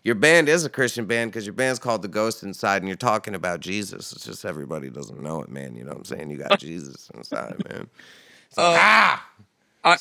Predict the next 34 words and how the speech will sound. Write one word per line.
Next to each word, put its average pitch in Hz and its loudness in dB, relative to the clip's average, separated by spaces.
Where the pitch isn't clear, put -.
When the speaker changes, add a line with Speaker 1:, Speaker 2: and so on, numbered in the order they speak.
Speaker 2:
I 185 8
think 262 0
there 220 4
was 190 4
a 143 4
weird 135 4
moment 131 0
there, 127 6
and 135 0
this, 147 -4
it 135 4
was 135 2
before 131 2
I 110 4
was 107 -4
in 107 -4
the 95 -6
band, 101 4
but 104 -2
there's 143 6
a 120 -8
song 117 2
on 110 0
Returners 98 -4
called 95 -2
The - -10
Conflict, 123 0
and, 110 8
uh, 101 8
and 117 6
Tommy 131 8
from 101 0
Sleeping 113 2
Giant 107 6